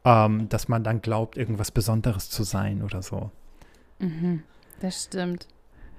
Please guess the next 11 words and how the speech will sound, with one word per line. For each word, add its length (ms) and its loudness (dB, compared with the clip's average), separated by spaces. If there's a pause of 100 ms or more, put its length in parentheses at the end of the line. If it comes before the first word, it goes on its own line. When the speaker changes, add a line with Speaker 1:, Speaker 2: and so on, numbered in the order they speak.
Speaker 1:
Ja, 420 6 (160)
und 160 4
wie 100 6
sage 260 6
ich 100 -2
so 100 0
schön, 440 2
nimm 240 4
erstmal 320 2
deine 200 2
Probleme 720 4